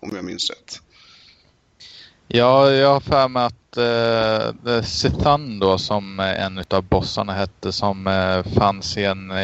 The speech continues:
Speaker 2: i en raidinstans som hette Ankirai, som var en utav, jag tror det var näst sista content-patchen innan den, eh, första expansionen. Att, eh,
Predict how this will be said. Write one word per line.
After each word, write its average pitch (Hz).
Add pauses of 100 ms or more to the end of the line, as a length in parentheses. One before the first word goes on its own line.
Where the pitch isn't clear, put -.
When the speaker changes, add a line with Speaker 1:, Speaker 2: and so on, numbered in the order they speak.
(140)
Speaker 2:
i 101
en 98
raidinstans 98
som 98
hette 98
Ankirai, 104
som 104
var 98
en 95
utav, 95
jag 117
tror 147
det 160
var 156
näst 117
sista 110 (500)
content-patchen 107
innan 95
den, 92
eh, 92 (120)
första -
expansionen. 101 (580)
Att, 117
eh, 107